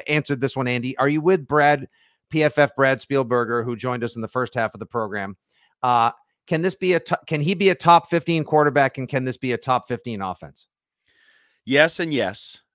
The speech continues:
Speaker 2: Uh, certainly, I don't, now, I don't actually think that's any great shakes if you're a top fifteen Q B or a top fifteen offense. I think that's very mediocre. I would also, um,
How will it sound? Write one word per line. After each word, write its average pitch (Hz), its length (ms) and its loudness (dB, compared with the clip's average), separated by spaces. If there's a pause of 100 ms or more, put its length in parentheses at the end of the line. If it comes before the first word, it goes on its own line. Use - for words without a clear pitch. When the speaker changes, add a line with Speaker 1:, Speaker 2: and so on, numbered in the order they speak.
Speaker 2:
Uh, 101 240 -6
certainly, 131 680 -4
I 120 100 0
don't, 120 240 -4
now, 107 180 -4
I 110 80 2
don't 113 160 -4 (100)
actually 98 360 -8
think 90 260 -10
that's - 540 -8
any 92 180 -10
great 80 300 -10
shakes - 400 -10
if - 120 -20
you're 76 120 -12
a 71 40 -14
top 80 300 -10
fifteen 80 500 -14
Q 87 220 -10
B 80 220 -10
or 71 100 -10
a 71 40 -14
top - 240 -8
fifteen 78 380 -14
offense. 73 440 -12
I 78 80 -6
think 73 200 -14
that's 71 200 -12
very 76 420 -8 (300)
mediocre. 95 720 -2
I 98 120 -2
would 98 140 0
also, 98 720 -2
um, 90 340 -6